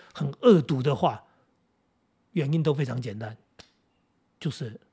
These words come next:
情绪失控。呃，是，那怎么办？降温。对，所以呢，夫妻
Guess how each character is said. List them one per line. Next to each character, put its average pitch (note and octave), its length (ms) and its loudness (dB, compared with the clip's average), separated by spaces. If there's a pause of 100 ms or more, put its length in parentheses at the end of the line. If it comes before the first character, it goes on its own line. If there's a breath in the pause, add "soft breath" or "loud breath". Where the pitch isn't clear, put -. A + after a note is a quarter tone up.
(300)
情 C3 180 -4
绪 C3 140 -4
失 B2+ 160 -6
控。 A#2 220 -8 (560)
呃， G2+ 220 -14
是， - 340 -12 (480)
那 C#3+ 120 -6
怎 A#2+ 160 -12
么 A2+ 100 -8
办？ A#2 280 -12
降 B2 220 -8
温。 A2+ 200 -10 (680)
对， F3 420 2
所 D#3 280 -6
以 F3 140 0
呢， D3 160 -4
夫 - 180 -8
妻 E3 520 -4